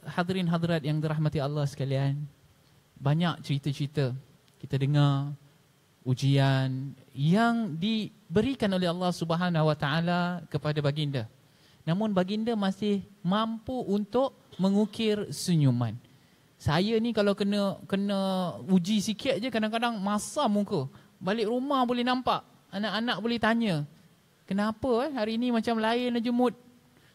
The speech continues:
Eh, kita, eh, manusia biasa. Eh, banyak kerja, banyak masalah, banyak apa, muka kita jadi berubah. Tapi baginda Rasulullah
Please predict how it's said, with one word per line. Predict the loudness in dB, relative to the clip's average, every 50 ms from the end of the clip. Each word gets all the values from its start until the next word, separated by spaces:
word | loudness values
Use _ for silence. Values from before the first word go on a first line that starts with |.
| _ _
Eh, | -8 -8 -4
kita, | -4 -4 0 4 4 4
eh, | 4 4
manusia | 2 0 -2 -2 -2 0 2 4
biasa. | 4 2 2 2 -2 -2 -2 -4 -10 _ _ _ _ _ _ _ _ -6
Eh, | -4
banyak | 0 2 2 2 2 2 0 -4 -4 -4
kerja, | -4 -4 -4 -4 0 0 2 0 2
banyak | 0 0 0 0 0 -2 -2 -4 -2 -2
masalah, | -4 -4 -4 -2 -4 -2 -2 0 0 0 0 0 0
banyak | 0 0 0 0 0 0
apa, | -2 -2 -2 -2 -2 0 0
muka | -2 -2 -4 -6
kita | -6 -6 -6 -6 -4
jadi | -2 -2 -4 -4 -6 -8 -4
berubah. | -2 -2 2 4 4 4 2 2 -4 -16 -20 _ _ _ _ _ _ _ _ _ _ _ -20 -20 -20 -20 _ -4
Tapi | -4 -2 -2 0
baginda | 0 -2 -2 -2 -2 -2 -2 -2
Rasulullah | -2 -4 -4 -4 -4 -2 0 2 2 2 2 0 -2 -4 -8